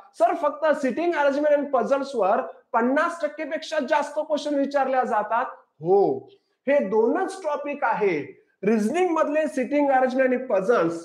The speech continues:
हे इतके दोन महत्वाचे topic आहेत की याच्यावर पन्नास टक्के पेक्षा जास्त प्रश्न विचारल्या जातात. Is that clear?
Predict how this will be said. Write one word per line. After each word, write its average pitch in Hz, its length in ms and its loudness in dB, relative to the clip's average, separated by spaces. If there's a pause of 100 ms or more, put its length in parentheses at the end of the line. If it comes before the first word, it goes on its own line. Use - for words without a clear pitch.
(400)
हे 285 280 0
इतके 349 420 -4
दोन 311 220 2
महत्वाचे 254 640 0
topic 208 400 0
आहेत 180 320 0 (560)
की 247 520 2
याच्यावर 226 720 0 (340)
पन्नास 285 520 0
टक्के 285 280 -4
पेक्षा 247 480 -4
जास्त 311 580 -2
प्रश्न 247 360 -6
विचारल्या 180 540 -4
जातात. 123 380 -14 (1500)
Is 160 180 -2
that 208 240 -2
clear? 233 380 4